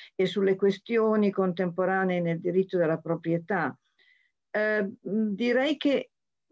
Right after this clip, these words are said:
è un bel balzo quello che facciamo, perché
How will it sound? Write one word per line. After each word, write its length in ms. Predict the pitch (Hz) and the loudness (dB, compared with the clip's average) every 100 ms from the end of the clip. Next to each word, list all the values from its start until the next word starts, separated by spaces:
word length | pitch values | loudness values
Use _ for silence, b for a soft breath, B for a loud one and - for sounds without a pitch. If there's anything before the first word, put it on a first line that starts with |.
| - | -6
è 100 | 220 | 0
un 120 | 214 | 2
bel 320 | 208 254 202 170 | 4 2 2 -4
balzo 680 | - 190 175 202 220 226 277 | -10 -8 -2 0 0 0 -2
quello 200 | - 196 | 2 0
che 140 | 185 196 | 0 -4
facciamo, 720 | 185 - 226 220 247 269 254 | -8 -4 -2 0 2 2 2
perché 500 | 196 190 - 226 | -2 -2 2 2